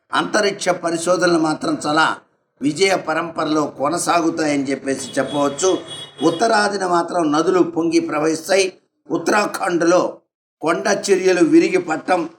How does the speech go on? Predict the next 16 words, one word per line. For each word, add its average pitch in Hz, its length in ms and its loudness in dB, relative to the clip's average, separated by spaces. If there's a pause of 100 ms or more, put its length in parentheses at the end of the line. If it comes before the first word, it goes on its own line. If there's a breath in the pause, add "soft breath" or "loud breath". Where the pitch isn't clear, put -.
(320)
రహదారులు 175 500 2
మూత 160 340 0
పడటం 160 500 -2
లాంటి 143 320 -2
సంఘటనలు 147 440 -4
జరుగుతాయి. 156 500 0 (440)
తర్వాత 170 320 2
పల్లపు 202 480 -2
భూములు 180 500 0 (360)
విశేషంగా 165 640 2
పండుతాయి. 131 500 -4 (680)
ఈ 160 100 8
సంవత్సరం 180 540 0
రైతులందరూ 190 600 2
కూడాను 180 440 2
ఎక్కువగా 175 720 2